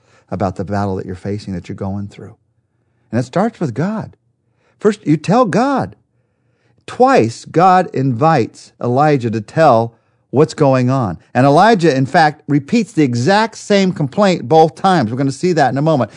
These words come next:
He's obviously rehearsed this in his mind. He's thought it through again and again and again.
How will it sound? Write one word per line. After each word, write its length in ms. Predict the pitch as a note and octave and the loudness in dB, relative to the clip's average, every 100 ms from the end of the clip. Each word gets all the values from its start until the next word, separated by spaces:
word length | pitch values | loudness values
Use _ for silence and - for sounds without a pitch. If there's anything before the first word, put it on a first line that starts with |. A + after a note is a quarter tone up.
| - | -4
He's 160 | C3+ C3+ | -2 0
obviously 460 | G3 B3 A3 - | 2 4 4 2
rehearsed 480 | D#3 D3 C#3+ F#3+ - | 2 2 4 0 0
this 180 | E3 - | -6 -2
in 100 | C#3+ | -2
his 140 | B2 | 0
mind. 380 | A2 C3 A#2 F#2+ - - | 0 2 0 -4 -10 -2
He's 180 | D3 | 0
thought 200 | - F3 | 4 2
it 80 | E3+ | 2
through 180 | - D3+ | 0 2
again 460 | A#2 C#3 F3 G3 F#3+ | 2 4 4 2 0
and 180 | C3+ | -2
again 340 | C3 C#3 D#3+ E3 | 0 2 2 2
and 160 | C#3+ | 0
again. 460 | C#3+ D3 G3 A#2 - | -2 0 0 0 -4